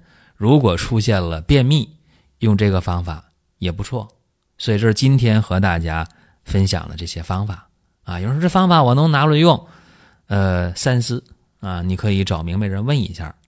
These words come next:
一定要和你情况对应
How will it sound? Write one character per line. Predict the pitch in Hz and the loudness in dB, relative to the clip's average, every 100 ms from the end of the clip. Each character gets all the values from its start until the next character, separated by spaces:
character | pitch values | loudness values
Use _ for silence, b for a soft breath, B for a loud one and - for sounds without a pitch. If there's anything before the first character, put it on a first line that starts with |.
| _ _ - | _ _ -8
一 | 101 | -2
定 | 131 127 | 0 2
要 | 113 | 2
和 | - | 0
你 | 110 85 | -2 -2
情 | 87 90 | -6 -4
况 | 104 90 82 82 - _ _ _ _ - | -2 -4 -6 -10 -16 _ _ _ _ -4
对 | 139 | 0
应 | 104 101 | 0 -2